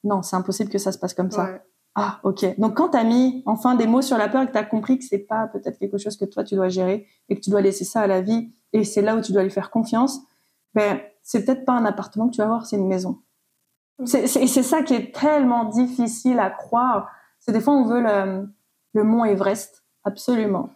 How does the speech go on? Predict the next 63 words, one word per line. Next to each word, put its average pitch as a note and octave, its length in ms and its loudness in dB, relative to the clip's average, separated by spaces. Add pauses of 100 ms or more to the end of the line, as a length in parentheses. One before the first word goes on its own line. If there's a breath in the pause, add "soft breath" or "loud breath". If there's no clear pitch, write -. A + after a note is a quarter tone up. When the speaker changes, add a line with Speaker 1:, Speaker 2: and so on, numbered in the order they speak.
(140)
Speaker 1:
Non, G3+ 80 0
non, A#3 140 4
moi, G3+ 160 2
je F#3 80 -4
veux F#3+ 80 0
le F#3 60 0
mont G3 120 0
Everest. F#3 340 -6
Non, C#4 100 0
non, G4+ 200 0
mais C4 80 4
Speaker 2:
Et A3+ 60 0
on G3+ 140 2
veut A3+ 220 -4
tout A#3 120 -4
de - 60 -6
suite A3 420 -6
la G#3 80 4
Speaker 1:
Ouais, C#4+ 160 4
Speaker 2:
montagne. C#4 160 0
Speaker 1:
c'est B3 40 -2
comme, B3 400 -2
ouais, G3 140 0
mais F3 400 -6
c'est, F#3+ 240 -12
c'est, - 240 -12
c'est A#3+ 160 -4
quoi F4 140 0
monter E4 260 0
le E4 60 0
mont D4 100 4
Everest ? C#4+ 400 0
C'est B3+ 80 0
le G#3+ 160 2
nombre C4+ 300 4
de B3 100 4
morts D4 320 2
qu'il B3+ 160 2
y B3+ 80 4
a D4+ 80 2
Speaker 2:
Mhm. D#4 60 2
Speaker 1:
au - 20 4
mont B3+ 160 4
Everest. B3+ 380 0
Tu, F#3+ 120 -4
tu... F#3+ 320 -2
Puis F#3+ 120 -4
en F#3+ 60 2
plus, G#3 120 -2
c'est G3 220 -4
pollué, G3 280 2
c'est F#3+ 240 -2
pollué A3 400 2
comme F#3+ 220 0
pas G3 80 2
possible, C#4+ 340 0
là, C#4 120 2
quand C4 100 2
tu A#3+ 160 -2
vas G3+ 140 2
tout G3+ 180 -6
en G3 100 4
haut. D4 180 2